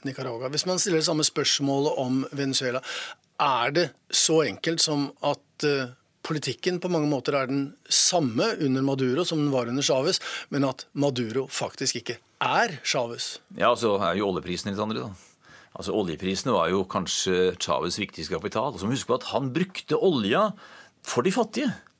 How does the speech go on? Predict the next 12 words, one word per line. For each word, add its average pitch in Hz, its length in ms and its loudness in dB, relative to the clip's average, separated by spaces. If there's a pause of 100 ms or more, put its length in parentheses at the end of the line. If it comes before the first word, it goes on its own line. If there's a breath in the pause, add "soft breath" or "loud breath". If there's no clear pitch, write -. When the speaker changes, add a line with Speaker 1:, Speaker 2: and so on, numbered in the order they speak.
(400)
Speaker 2:
Og 151 440 6
ikke 165 200 0
bare 143 200 4
i, 117 100 2 (500)
i 117 140 2 (100)
Venezuela, 123 540 2 (260 soft breath)
faktisk 107 400 -6
i 113 80 -2
hele 135 540 2 (180)
det 135 80 2
nordlige 113 460 4
Latin-Amerika 87 720 -2